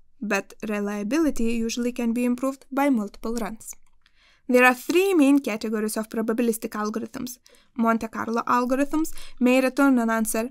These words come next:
that is not correct. Las Vegas algorithms may not return an answer at all, but if it does, the answer is guaranteed to be correct. In this table, you can see that these two types of algorithms are completely different when runtime and correctness is considered.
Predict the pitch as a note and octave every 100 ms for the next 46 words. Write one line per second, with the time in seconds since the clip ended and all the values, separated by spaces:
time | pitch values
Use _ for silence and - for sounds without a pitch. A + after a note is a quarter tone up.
0 | - A#3+ A3+ B3+ A#3 G#3+ - A#3+ - -
1 | - - - - - _ - A3+ G#3+ D#4
2 | F#4+ C#4+ C#4 C#4 C4+ C4+ C#4 D4 C#4+ C4+
3 | B3 A#3 B3 E4 E4 A#3 A3+ A3+ A3+ A#3
4 | A#3 C4+ A#3+ A#3+ A3+ B3 D4+ C4 A3 A3
5 | A3 - B3 B3 E4+ D4 C4+ C#4 - B3
6 | A3 G#3+ G#3+ G#3+ G#3 - A#3 A3 G#3 G#3
7 | G3 G3 G3+ G3+ G3+ G3 - - - -
8 | _ _ _ - G#3+ G#3+ F#4+ - D4 D4
9 | D4+ C4 B3 B3 A3+ C4+ C4 G#3+ G#3 -
10 | A#3+ D#4+ E4+ E4 D#4 C4 A#3+ - A#3 A3+
11 | A3 A3+ A#3 - A3 - A3+ A#3 A3 D4
12 | D#4+ D4+ B3 A3+ A3 G#3+ G#3+ A#3 A#3 G#3+
13 | A#3+ A3+ A3+ G#3+ G#3 A3 - G#3+ G#3 G#3
14 | A3 G#3 - G#3+ - G#3+ - A3 - A3
15 | A#3